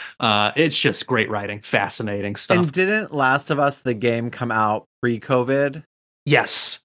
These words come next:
Speaker 2: Yeah, 'cause it is just, like, eerily, <laughs> tra-, like,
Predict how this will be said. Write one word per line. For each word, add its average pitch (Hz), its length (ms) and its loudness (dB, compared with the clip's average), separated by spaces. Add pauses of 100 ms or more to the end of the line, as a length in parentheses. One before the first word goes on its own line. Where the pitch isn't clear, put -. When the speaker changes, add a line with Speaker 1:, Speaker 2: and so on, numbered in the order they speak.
(200)
Speaker 2:
Yeah, 123 220 2
'cause 139 220 2
it 156 100 2
is 160 180 0
just, 156 300 0
like, 120 440 0
eerily, 127 720 2 (500)
<laughs> 160 480 0
tra-, - 480 -4
like, 131 320 0